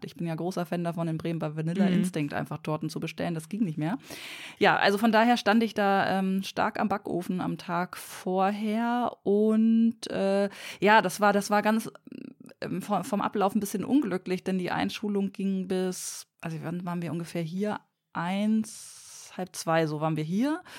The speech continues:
Speaker 1: Und es waren ja schon ganz viele an der Schule und die sind mit uns rübergekommen. Und hier, ich konnte natürlich noch nicht, bevor ich los bin zur Einschulung, hier die Torten auf den Tisch stellen und den Kaffee kochen.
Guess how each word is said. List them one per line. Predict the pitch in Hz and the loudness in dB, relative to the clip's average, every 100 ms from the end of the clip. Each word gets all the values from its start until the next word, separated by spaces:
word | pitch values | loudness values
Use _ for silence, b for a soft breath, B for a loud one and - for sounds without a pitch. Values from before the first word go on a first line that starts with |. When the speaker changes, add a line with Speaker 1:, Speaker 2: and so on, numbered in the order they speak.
| B B B B _ | B B B B _
Speaker 1:
Und | - 202 196 | 2 4 4
es | - 180 - | -2 -6 0
waren | 180 202 | 2 4
ja | 202 | 2
schon | 196 185 185 | 0 -2 -2
ganz | 175 196 - | -2 -4 -6
viele | - 196 | -4 0
an | 175 180 | 0 0
der | 202 | -2
Schule | - 277 - 170 - _ | 2 0 0 -6 -12 _
und | - 160 160 - | -4 -4 -4 -6
die | 156 | -8
sind | 156 156 | -4 -4
mit | 151 | -2
uns | 165 - | -4 0
rübergekommen. | 269 175 143 - 143 139 - - | 4 4 2 -4 -4 -6 -10 -8
Und | 160 160 | -6 -4
hier, | 165 156 - - | -4 -4 -8 -14
ich | 180 | -8
konnte | - 180 | -2 0
natürlich | 170 175 175 | 0 0 0
noch | 165 | 0
nicht, | 165 - - - | 0 -6 -16 -14
bevor | - 170 | -2 0
ich | 165 | 2
los | 202 214 | 2 2
bin | 185 170 | 0 2
zur | 151 | 4
Einschulung, | 156 160 175 175 | 4 2 0 0
hier | 175 | -2
die | 185 | -2
Torten | 240 262 - | 0 -2 -2
auf | 170 | -2
den | |
Tisch | 170 175 | -4 -4
stellen | 180 | -2
und | 185 | -2
den | 202 | -2
Kaffee | 269 269 | -2 -2
kochen. | 180 - - 240 | -4 -4 -4 -4